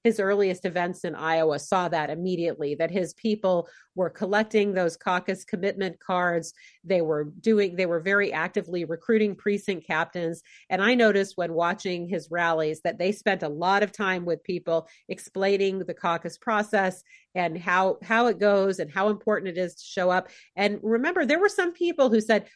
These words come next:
"Oh, there's gonna be complacency and people will think that they don't need to show up for Trump." Trump 'cause he has it all wrapped up. And his team was all over that. They were r-, constantly reminding people, and Trump himself during his speeches was reminding people, "Don't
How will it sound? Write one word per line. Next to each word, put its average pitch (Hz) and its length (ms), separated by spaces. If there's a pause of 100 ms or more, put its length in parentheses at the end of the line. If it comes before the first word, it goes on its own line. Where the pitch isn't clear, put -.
(140)
"Oh, 294 240
there's 247 220
gonna 240 140
be 226 120
complacency 214 840
and 185 100
people 214 240
will 196 140
think 196 300
that 185 200
they 180 100
don't 190 180
need 180 200
to 190 100
show 185 220
up 175 160
for 175 100
Trump." - 140
Trump 170 180
'cause 180 140
he 180 100
has 180 220
it 185 80
all 170 160
wrapped 165 340
up. 175 120 (320)
And 214 120
his 269 240
team 226 320
was 180 280
all 226 400
over 190 320
that. 156 260
They 175 140
were 165 220 (100)
r-, - 80 (160)
constantly 220 560
reminding 185 500
people, 156 300
and 180 120
Trump 254 220
himself 254 560
during 175 260
his 185 240 (260)
speeches 226 440
was 185 160
reminding 196 460
people, 160 240
"Don't 202 340